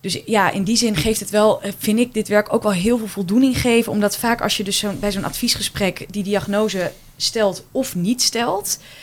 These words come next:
dan gaat er gewoon een deur voor mensen open of een deur dicht van, "Nou, hier hoef ik niet meer over na te denken." Of open van, "Oké, nou, deze weg gaan we in en dit gaat het worden." En ik kan nu helemaal gaan uitzoeken wat autisme voor mijzelf inhoudt, ehm, waar ik daar op moet letten. En, ehm,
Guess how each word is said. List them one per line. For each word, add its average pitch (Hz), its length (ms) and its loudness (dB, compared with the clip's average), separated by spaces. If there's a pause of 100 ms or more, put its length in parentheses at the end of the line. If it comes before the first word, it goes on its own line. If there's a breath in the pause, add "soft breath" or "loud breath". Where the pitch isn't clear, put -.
(200 loud breath)
dan 196 120 -2
gaat 220 200 0
er 214 60 -10
gewoon 214 180 -4
een 185 140 -4
deur 262 280 4
voor 226 140 -2
mensen 208 340 2
open 233 460 2
of 214 140 0
een 190 120 -2
deur 175 380 0
dicht 202 340 -2
van, 190 120 -8
"Nou, 160 140 0
hier 196 140 0
hoef 190 100 -2
ik 180 60 -14
niet 196 120 -8
meer 180 100 0
over 175 160 -2
na 185 180 0
te 214 120 -6
denken." 226 420 -4 (400 loud breath)
Of 247 260 0
open 214 340 4
van, 202 100 -6
"Oké, 190 200 -2
nou, 180 140 -4
deze 208 280 2
weg 185 200 -2
gaan 190 180 -2
we 185 100 -4
in 185 300 -6
en 175 100 -6
dit 214 160 -4
gaat 196 180 -2
het 175 140 -6
worden." 175 280 2
En 180 60 0
ik 170 80 -4
kan 180 200 -8
nu 196 180 2 (360 loud breath)
helemaal 208 240 2
gaan 208 200 -2
uitzoeken 180 680 2 (260 loud breath)
wat 196 260 2
autisme 190 400 -2
voor 185 180 0
mijzelf 185 460 4
inhoudt, 160 720 2 (320 loud breath)
ehm, 170 520 -2
waar 180 180 -2
ik 196 120 -8
daar 175 160 0
op 165 120 -6
moet 180 180 -8
letten. 165 680 0
En, 170 360 -2
ehm, 165 760 -2